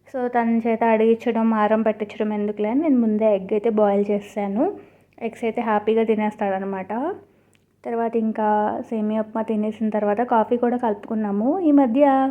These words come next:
కొంచెం లేవగానే కాఫీ తాగట్లేదు సమ్మర్లో. అంటే, మామూలుగా నాకు కానీ మా హస్బెండ్కి కానీ లేవగానే కాఫీ తాగడం అలవాటు. ఇప్పుడు టిఫిన్ అయిన తర్వాత తాగుతున్నాం అనమాట.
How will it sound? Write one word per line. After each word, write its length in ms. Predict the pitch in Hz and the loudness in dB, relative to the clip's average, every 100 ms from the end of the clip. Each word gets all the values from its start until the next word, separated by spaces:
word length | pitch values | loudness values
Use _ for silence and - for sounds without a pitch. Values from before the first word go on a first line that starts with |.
| 269 | 2
కొంచెం 640 | 269 254 254 262 247 254 - | 2 2 0 -2 0 -2 -2
లేవగానే 600 | 233 226 233 254 269 277 | 0 0 0 0 2 2
కాఫీ 300 | 262 220 233 | 4 2 2
తాగట్లేదు 600 | 233 214 226 226 220 208 | 0 0 0 0 0 0
సమ్మర్లో. 640 | 214 214 202 214 202 269 - - _ - - - | -2 -2 -2 2 2 0 -4 -20 _ -20 -20 -14
అంటే, 260 | 240 226 247 | -8 -4 0
మామూలుగా 500 | 226 214 233 240 247 | 0 2 2 4 4
నాకు 280 | 233 214 214 | 2 2 2
కానీ 240 | 247 262 | 2 4
మా 140 | 247 | 4
హస్బెండ్కి 480 | 240 220 196 226 233 | 4 2 2 0 0
కానీ 280 | 247 240 262 | 0 2 4
లేవగానే 500 | 233 214 220 247 262 | 4 4 2 4 2
కాఫీ 300 | 254 214 240 | 2 0 0
తాగడం 320 | 233 226 226 | 0 0 0
అలవాటు. 360 | 214 208 196 285 | 2 0 2 -2
ఇప్పుడు 200 | 302 285 | -4 -4
టిఫిన్ 280 | 233 233 226 | -4 0 0
అయిన 160 | 220 | 0
తర్వాత 260 | 208 214 214 | 0 0 0
తాగుతున్నాం 400 | 202 202 208 202 | 0 0 -2 -4
అనమాట. 380 | 196 196 190 | -4 -4 -6